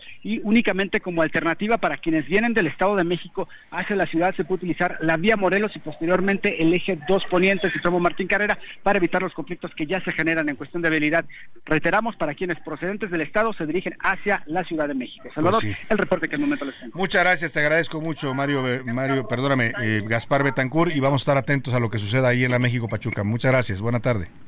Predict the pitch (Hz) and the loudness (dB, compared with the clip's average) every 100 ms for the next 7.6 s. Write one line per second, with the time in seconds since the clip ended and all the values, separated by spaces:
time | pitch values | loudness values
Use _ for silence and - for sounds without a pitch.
0 | - - - - - - 311 160 202 285 | -18 -20 -20 -20 -8 2 4 4 2 2
1 | 156 156 - - - 175 196 139 - - | 2 0 -4 -10 -2 0 0 -2 -6 -4
2 | 147 156 190 196 202 170 160 139 175 185 | 4 6 6 6 4 4 2 4 4 4
3 | 160 127 160 175 147 123 120 143 151 135 | 4 2 0 2 2 0 0 2 4 4
4 | 120 117 117 120 143 151 131 117 110 135 | 4 2 2 2 4 4 4 4 2 2
5 | 139 120 165 190 165 120 110 107 104 101 | 4 4 4 4 2 0 0 2 2 2
6 | 98 - - - 98 110 131 123 - 113 | 0 -4 -16 -12 0 4 6 4 2 2
7 | 107 123 165 160 190 | 2 2 0 2 0